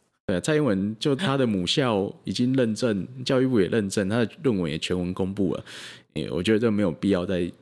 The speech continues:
再玩这一个闹剧了啦。不过陈其迈的论文倒是比较好玩，为什么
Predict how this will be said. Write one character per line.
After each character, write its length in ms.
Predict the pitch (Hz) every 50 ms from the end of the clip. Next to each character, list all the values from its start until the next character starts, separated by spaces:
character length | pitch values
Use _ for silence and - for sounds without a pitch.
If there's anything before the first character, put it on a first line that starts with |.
| _ _
再 200 | - - 101 95 87 - - _ _ _ - - -
玩 200 | - 92 82 90
这 120 | 90 90
一 160 | 87 87 87 -
个 100 | - 62
闹 240 | 85 101 95 85
剧 280 | 82 - - 95 82 69
了 60 | 55 50
啦。 200 | - - - - -
不 80 | - 139
过 60 | 156
陈 180 | - - 120 104
其 160 | - 110 107
迈 140 | 117 117 101
的 60 | 90
论 180 | 95 104 92 80
文 100 | - - -
倒 120 | 95 95
是 140 | 90 90 90
比 80 | 78
较 180 | - 95 90 80
好 180 | - - 62 55
玩， 260 | 53 50 - - - -
为 120 | - 123
什 160 | 107 - - 90
么 220 | 78 76 78 90